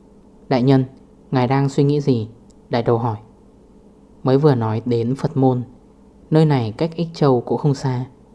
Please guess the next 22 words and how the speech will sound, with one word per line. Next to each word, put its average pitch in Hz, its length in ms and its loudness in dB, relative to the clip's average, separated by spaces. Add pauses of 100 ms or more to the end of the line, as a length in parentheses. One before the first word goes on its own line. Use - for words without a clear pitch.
(360)
Cơm 127 200 4
nước 160 120 2
xong 131 180 0
xuôi, 120 280 0 (400)
chúng 127 160 0
ta 139 200 2
lượn 135 240 0
quanh, 127 280 -2 (460)
đi 160 140 4
một 131 180 2
chuyến 110 280 -2
Ích 165 220 -4
Châu 120 360 0
Vô 131 140 6
Tương 131 240 2
Tự." 127 200 0 (1400)
Trường 120 180 2
Sinh 127 180 -2
nói, 107 300 -4 (880)
"Vô 156 220 6
Tương 156 200 4
Tự, 147 240 0